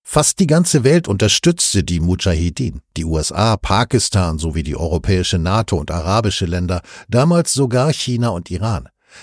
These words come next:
Sie alle unterstützten die Mudschahidin auf irgendeine Weise.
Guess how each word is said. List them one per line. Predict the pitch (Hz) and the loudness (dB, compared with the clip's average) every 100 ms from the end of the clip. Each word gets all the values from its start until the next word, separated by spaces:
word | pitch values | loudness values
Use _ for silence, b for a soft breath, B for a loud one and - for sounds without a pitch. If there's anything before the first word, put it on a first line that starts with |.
| B | B
Sie | 92 127 | 0 2
alle | 147 190 | 4 2
unterstützten | 170 156 - - 139 - - | 2 0 0 0 0 0 -2
die | 156 | 0
Mudschahidin | 113 101 117 104 104 101 101 110 | 0 0 2 2 2 2 0 0
auf | 117 | -2
irgendeine | - 98 90 80 101 110 | 0 0 0 -2 -2 0
Weise. | 101 67 - - | -2 -2 -6 -8